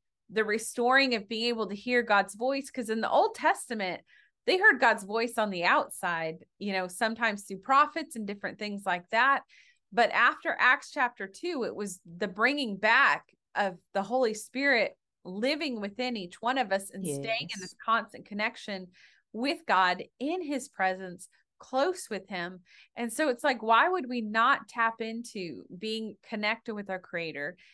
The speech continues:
Speaker 1: and experiencing him throughout the day and hearing his voice and having that close relationship that he desires for us to have with him, not because he wants to control us, but because he is our Father. He's our source of life.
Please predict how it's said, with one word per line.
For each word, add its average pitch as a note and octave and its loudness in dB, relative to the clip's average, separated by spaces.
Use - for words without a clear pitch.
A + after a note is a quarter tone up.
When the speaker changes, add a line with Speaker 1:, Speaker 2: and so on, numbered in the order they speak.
Speaker 1:
and F#3+ -4
experiencing A3+ -8
him F3+ -10
throughout F3 -6
the F3 -10
day D#3+ -8
and F3 -10
hearing A#3+ -4
his F3+ -10
voice F3 -6
and E3 -14
having A#3 0
that G3+ 4
close A#3+ 0
relationship G3+ -4
that F#3+ -2
he F3+ -6
desires F#3+ 0
for - -8
us F3+ -10
to F3+ -12
have D4 2
with C4 -6
him, F#3 -10
not A#3 4
because C4 -6
he B3+ -6
wants G#3+ -4
to G#3+ -14
control A#3+ -2
us, - -4
but G3 -4
because G#3 -6
he A#3+ -4
is A3+ -2
our F#3+ -2
Father. A3 2
He's G3 -8
our F3+ -4
source G#3 -10
of F3+ -10
life. E3+ -6